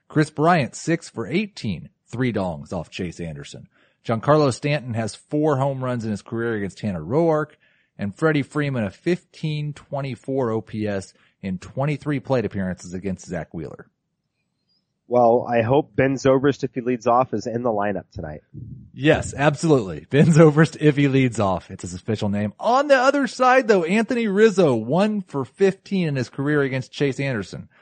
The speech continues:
Speaker 1: Trey Turner, How about Justin Turner? Justin Turner, three for seventeen against Bartolo Colon. George Springer, two for thirteen against Daniel Mangden. And Manny Machado has thirty-four plate appearances against Erod.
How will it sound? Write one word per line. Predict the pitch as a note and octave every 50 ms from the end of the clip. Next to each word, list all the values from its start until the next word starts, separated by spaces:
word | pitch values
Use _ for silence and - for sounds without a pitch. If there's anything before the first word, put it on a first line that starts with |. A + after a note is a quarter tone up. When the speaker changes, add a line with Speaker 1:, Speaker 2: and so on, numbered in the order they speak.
| _ _ _ _ _
Speaker 1:
Trey | - - E3 E3+ D#3+
Turner, | - - E3 F3 F3 D#3 A#2 E2+ D2+ - _ _ _ _ _ _ _ _ _ _ _ _ _ _ - G#2+
How | A#2
about | A#2+ A2+ - - - - C3
Justin | A2 - C#3+ B2 - - G2 E2+
Turner? | - F2 D#2 C2+ - -
Justin | - - C#3+ F3+ G3 - - D3+ B2
Turner, | - B2 G#2 F2 D#2 C#2+
three | - - C#3+ F#3 G#3 G3+ F#3+
for | - - C3+ A#2+
seventeen | - - D#3+ D#3+ D3+ D3 B2 E2+ - - D3 D3+ C#3+ B2 G#2 F2
against | F2+ F2 G2+ F#2+ - -
Bartolo | A#2 A2 G2+ - C3+ C3 B2 A#2+ A2
Colon. | - A#2+ A#2 A#2 A2+ F#2 D2+ C2 - - _ _ _ _ _ _ _
George | - C3+ C#3+ D3+ D3+ C#3+
Springer, | - - - D3+ D3+ D3 C3+ A2 F#2+
two | - - - - - F3+ F#3
for | F3 - - B2 G#2+
thirteen | - _ - D3 D3 - _ - - C3+ C3+ C3
against | B2 G2+ G#2+ G2 - -
Daniel | - A2+ A2+ A#2 A#2 G2+ F2
Mangden. | F2 F#2 G#2 A2+ C#3 D3+ D3+ E3 E3 E3+ E3 - _ _ _ _ _ _ -
And | A2 G#2 G2+ G#2 G#2
Manny | A2+ B2 C3+ D3+ F3 F#3
Machado | F3 D#3+ B2+ - - - C3 A#2+ A#2 A2+ G2 E2+ D#2+
has | F#2 F#2+ F#2 - - - _
thirty-four | - C#3 C#3 D3+ E3+ F3 F#3+ F#3+ F3+ - - C#3+ C#3 C#3 C3+
plate | - - C3+ B2 A#2+
appearances | A2+ F#2 - G#2 F#2 F2+ E2 - G2 F#2+ E2+
against | F#2 F2 G2+ G2+ F#2+ - - -
Erod. | C3 B2+ B2+ A#2+ G#2 - D2+ C2 B1